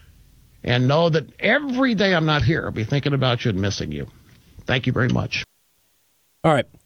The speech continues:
Speaker 2: Again, Rush Limbaugh with his announcement earlier today,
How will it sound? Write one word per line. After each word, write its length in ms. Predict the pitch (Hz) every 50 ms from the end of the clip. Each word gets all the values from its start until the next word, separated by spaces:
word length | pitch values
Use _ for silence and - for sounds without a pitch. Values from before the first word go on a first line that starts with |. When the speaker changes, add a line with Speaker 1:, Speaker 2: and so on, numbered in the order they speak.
| _ _ _ _ _ _ _ _ _ _ -
Speaker 2:
Again, 240 | 104 117 117 113
Rush 280 | 113 127 131 127 - -
Limbaugh 560 | 127 131 131 131 131 127 127 127 127 123 120 - - _ _ _ _ _ _ _ _ _
with 380 | - 104 117 117 113 110 - -
his 440 | - 131 113 113 113 113 110 104 101
announcement 760 | - - 110 113 117 123 123 127 120 - - 123 117 113 - -
earlier 380 | 123 131 131 127 127 123 117
today, 600 | 110 - 117 101 123 127 131 127 120 113 110 104